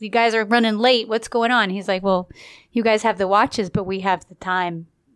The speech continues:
And, you know, the, it's like this sort of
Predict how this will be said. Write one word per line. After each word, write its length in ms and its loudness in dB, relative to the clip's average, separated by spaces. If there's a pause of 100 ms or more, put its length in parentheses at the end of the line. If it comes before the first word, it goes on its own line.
(160)
And, 380 -12 (460)
you 100 -8
know, 400 -12
the, 100 -4
it's 300 -6
like 180 -2
this 160 -4
sort 200 -2
of 120 -2